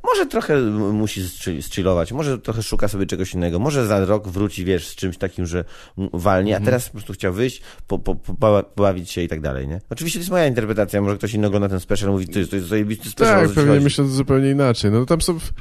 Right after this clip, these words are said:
Speaker 2: wymieszane, bo tam są też, on por-, mam wrażenie, że on cały czas porusza, y, takie trudne tematy dość, tylko, y, robił to może w bardziej w sposób, y,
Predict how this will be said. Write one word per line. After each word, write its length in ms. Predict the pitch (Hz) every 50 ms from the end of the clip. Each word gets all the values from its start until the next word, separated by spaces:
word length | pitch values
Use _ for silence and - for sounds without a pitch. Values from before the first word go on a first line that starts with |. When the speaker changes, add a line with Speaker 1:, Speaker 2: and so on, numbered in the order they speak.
| - - - - - -
Speaker 2:
wymieszane, 500 | - - 180 208 208 - 254 254 226 185
bo 120 | 170 156 156
tam 200 | - 156 147 147
są 140 | 143 151 139
też, 220 | 143 170 151 - - - - - - - - _ -
on 120 | - 131 131
por-, 240 | 170 185 190 170 - 120 - - - - _ _ - - _ - - - - - 95
mam 160 | 123 139 151
wrażenie, 260 | 151 160 160 156 165 160
że 100 | 170 170
on 60 | 170
cały 180 | - 196 180
czas 160 | 170 180 165 -
porusza, 600 | - 156 151 147 156 156 - 151 139 131 131 120 120 123 120 117 117
y, 40 | 113
takie 300 | - 120 113 - - 123
trudne 380 | - - 160 180 156 151 139 123
tematy 440 | - 123 120 127 139 131 - 123
dość, 220 | 110 117 131 151 -
tylko, 460 | - 135 127 - 143 139 139 131 123 127 - - - - - - - _ - - -
y, 40 | - 117 113 117 - -
robił 280 | - 110 123 127 127 127
to 80 | 123 123
może 180 | 131 123 127
w 120 | 123 113 107
bardziej 440 | 101 127 143 147 147 135 139 135
w 60 | 127 -
sposób, 600 | - - - 131 131 - - 143 131 - - 131
y, 360 | 127 127 131 127 131 131